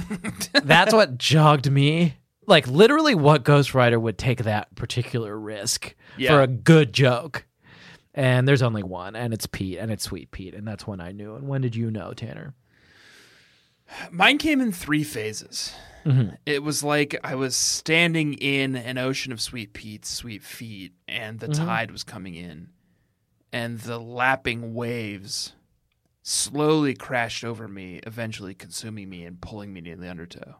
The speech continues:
Speaker 2: Yeah.
Speaker 1: And it started with the smallest wave. In page ten, you probably already guessed that my main interest is sports. Well, three of my main interests are football, baseball, and track. Not that I'm a stereotypical jock.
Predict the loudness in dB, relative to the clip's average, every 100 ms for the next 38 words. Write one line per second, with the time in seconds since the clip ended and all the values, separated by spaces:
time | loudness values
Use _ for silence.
0 | _ _ _ _ 0 2 2 -2 _ _
1 | -8 -6 2 4 6 4 -2 -6 -4 -4
2 | -4 -10 -14 -16 -20 -4 -2 -2 -6 -14
3 | -14 -8 -2 -2 -2 -6 -8 -8 -10 -12
4 | -18 _ _ _ _ _ -20 _ _ -6
5 | 2 6 6 6 6 6 6 4 2 6
6 | 6 6 0 -4 -2 0 0 0 0 -4
7 | -6 -8 -6 -6 0 4 4 2 -6 -12
8 | -14 _ _ _ _ 2 4 2 -2 -6
9 | 2 6 8 6 4 0 0 -2 -4 -6
10 | -8 -10 -8 -8 -6 0 0 4 4 4
11 | 2 2 0 0 -4 -4 -4 -6 -10 -6
12 | 2 2 0 -8 -20 _ _ _ _ _
13 | 0 6 6 6 4 4 0 0 2 2
14 | 0 -2 -2 -4 2 6 6 2 -6